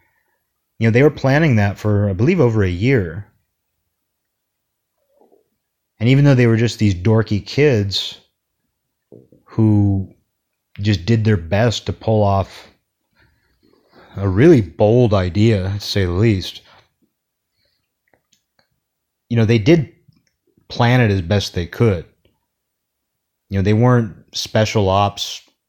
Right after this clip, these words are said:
army men. But for a couple, like,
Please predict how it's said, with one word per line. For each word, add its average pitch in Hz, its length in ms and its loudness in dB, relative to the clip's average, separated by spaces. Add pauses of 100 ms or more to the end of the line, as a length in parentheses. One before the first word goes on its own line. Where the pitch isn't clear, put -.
(180)
army 104 380 0
men. 90 400 -6 (1800)
But 113 140 -2
for 123 140 2
a 113 60 2
couple, 143 440 0
like, 101 340 -2